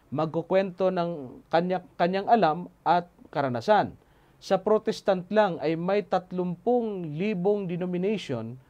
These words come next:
na at iba pa, at iba-iba ang aral. Pero iisa, iisa ang Biblia gamit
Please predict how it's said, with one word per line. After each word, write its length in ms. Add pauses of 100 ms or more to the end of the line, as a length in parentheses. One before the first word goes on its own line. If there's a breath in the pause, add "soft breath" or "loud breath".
(220 soft breath)
na 480
at 240
iba 240
pa, 500
at 300
iba-iba 480
ang 160
aral. 480 (720 soft breath)
Pero 320
iisa, 480 (320)
iisa 340
ang 80
Biblia 380
gamit 240